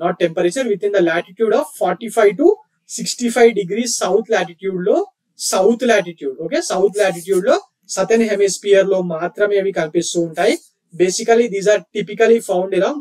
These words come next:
shore lines, షోర్ ఏరియాస్ లో, అది కూడా అంటార్క్టికా ఏరియాలో మాత్రమే ఇవి కనిపిస్తూ ఉంటాయంట. So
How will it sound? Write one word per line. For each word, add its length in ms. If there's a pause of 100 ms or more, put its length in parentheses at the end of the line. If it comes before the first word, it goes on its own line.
(140)
shore 400
lines, 260 (520)
షోర్ 340
ఏరియాస్ 420
లో, 80 (340)
అది 180
కూడా 120 (100)
అంటార్క్టికా 520 (160)
ఏరియాలో 320 (100)
మాత్రమే 320
ఇవి 140
కనిపిస్తూ 400 (100)
ఉంటాయంట. 380 (1200)
So 60